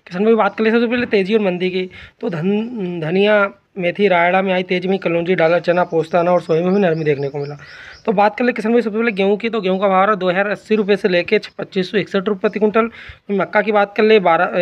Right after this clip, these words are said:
इक्कीस सौ इक्कीस रुपये से लेके तेईस सौ तीस रुपये प्रति कुंटल। वहीं उड़द की बात कर ले किसान भाई इक्कीस सौ रुपये से लेके बहत्तर सौ इकतीस रुपये प्रति कुंटल। चना रहा चार हज़ार इक्यानवे रुपये से अड़तालीस सौ रुपये प्रति कुंटल। सोयाबीन रहा चौवन सौ पचास रुपये से सात हज़ार आठ सौ इक्यानवे रुपये प्रति कुंटल।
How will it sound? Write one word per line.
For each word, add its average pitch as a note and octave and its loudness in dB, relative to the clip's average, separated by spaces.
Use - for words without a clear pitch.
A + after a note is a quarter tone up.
इक्कीस G#3+ -4
सौ A#3 2
इक्कीस G3+ 0
रुपये G#3+ 0
से G#3 -2
लेके G#3 2
तेईस G3 -2
सौ A#3 0
तीस A3+ -2
रुपये A3+ -8
प्रति A3 0
कुंटल। A3 2
वहीं A3+ 4
उड़द G3 2
की A3+ -2
बात G#3 2
कर A3 -4
ले G#3+ 0
किसान G3+ -2
भाई A#3 2
इक्कीस G3 -4
सौ A#3 6
रुपये A3 4
से A3 -6
लेके G#3 0
बहत्तर F3 -2
सौ C4 0
इकतीस G#3 -2
रुपये G#3 0
प्रति F3 -4
कुंटल। D#3 -2
चना F#3+ 0
रहा A3 2
चार F#3 0
हज़ार G#3 2
इक्यानवे F#3 -2
रुपये G3 -2
से G3+ -2
अड़तालीस F3 0
सौ A3 2
रुपये G3+ 4
प्रति G3+ 0
कुंटल। G#3+ 2
सोयाबीन F#3 0
रहा G#3 4
चौवन F3+ -2
सौ F#3 -10
पचास F#3 0
रुपये F#3+ -2
से G#3+ 0
सात E3+ 0
हज़ार F3+ 0
आठ D#3 -2
सौ A3+ -4
इक्यानवे D#3+ -2
रुपये D3 -8
प्रति C#3 -6
कुंटल। C#3+ -8